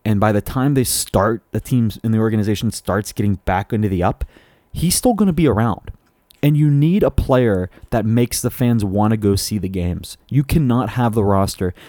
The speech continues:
that the Chicago Blackhawks have right now without Connor Bedard, 'cause Bedard got injured. Right now, their offense, their top paid forward is Jason Dickinson. You cannot, in Pittsburgh, have that kind of lineup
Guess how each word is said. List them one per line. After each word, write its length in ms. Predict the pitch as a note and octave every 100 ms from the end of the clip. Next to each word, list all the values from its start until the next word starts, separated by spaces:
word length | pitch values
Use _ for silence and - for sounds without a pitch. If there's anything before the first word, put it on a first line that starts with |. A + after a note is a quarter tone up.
| -
that 140 | G#2+
the 80 | G2
Chicago 520 | - - G#2 G2+ G2+
Blackhawks 580 | F2 F#2 F2+ G2 F2+ -
have 160 | F#2+
right 140 | F#2 D#2
now 220 | F2 F2 - - _ _ _
without 360 | A2 A2+ G#2 -
Connor 240 | G#2 F#2
Bedard, 340 | F2 F2 C#2
'cause 140 | - G#2
Bedard 320 | F#2+ G#2 F#2+
got 160 | F2+ E2+
injured. 340 | F#2 - A1 - _ _ _ _ -
Right 200 | - A#2
now, 160 | B2+ B2+
their 140 | A2+
offense, 480 | G#2+ G#2+ - A2 G2+
their 140 | G2+
top 320 | F#2+ - B2+ -
paid 280 | A#2 A2
forward 600 | G#2+ - A2+ G2+ F2+ F2 - - -
is 160 | F#2+
Jason 500 | G2+ G2 G#2 A#2 B2
Dickinson. 640 | G2+ G#2 F#2 F2 - D#2 - - _ _ _ _
You 140 | - B2
cannot, 680 | - C#3 A#2+ A#2+ A2+ - -
in 120 | A2
Pittsburgh, 640 | G2 B2 - - E2 A1 - _ _ _ _ _
have 340 | - A2+ F#2+ F2+
that 280 | G#2 A2 -
kind 480 | - A2+ A2 A2 - -
of 200 | G#2 G2 - _ _
lineup 600 | G2+ G#2 G#2+ F#2 - -